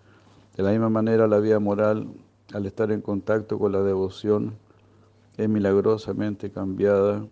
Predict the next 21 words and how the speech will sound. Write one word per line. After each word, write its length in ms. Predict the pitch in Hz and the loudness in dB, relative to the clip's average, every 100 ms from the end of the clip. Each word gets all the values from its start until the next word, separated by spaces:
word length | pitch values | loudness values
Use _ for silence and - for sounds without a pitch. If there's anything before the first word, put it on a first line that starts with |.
| _ _ _ _ _ _ _ _ _ _ _ _ _ _ | _ _ _ _ _ _ _ _ _ _ _ _ _ _
a 80 | 98 | -6
la 140 | 95 98 | -2 0
vida 220 | 110 107 | 4 4
de 60 | |
un, 300 | 104 101 90 - _ _ | 4 0 -6 -10 _ _
del 320 | 95 92 92 | -10 -6 -4
Vaidhi 300 | 98 113 107 | 2 2 2
Bhakta. 520 | 95 95 95 - 90 92 _ _ _ _ _ _ _ _ _ _ _ _ _ _ _ _ _ _ _ _ _ - | -2 -2 -4 -8 -10 -10 _ _ _ _ _ _ _ _ _ _ _ _ _ _ _ _ _ _ _ _ _ -8
La 160 | 98 101 | -2 2
adoración 600 | 101 107 104 101 - 104 | 4 4 4 0 -2 -4
a 100 | 98 | -2
Dios 380 | 104 107 107 - - - | 2 2 2 -4 -20 -10
hecha 240 | 104 - | -10 -8
por 200 | 95 101 | -4 -4
personas 480 | 98 98 - 110 107 | -2 -6 -4 -4 -4
que 120 | 104 | -6
pertenecen 600 | 98 98 - 104 104 110 | -6 -6 -4 -4 -4 -4
al 120 | 101 95 | -2 0
Varnashram 600 | 101 104 104 101 101 95 | 0 0 -4 -4 -6 -2
Dharma 480 | 101 107 107 113 113 _ - - _ - _ _ _ _ - - - - | -2 0 -4 -6 -10 _ -20 -20 _ -20 _ _ _ _ -20 -20 -14 2
era 460 | 107 113 110 110 | 4 6 4 0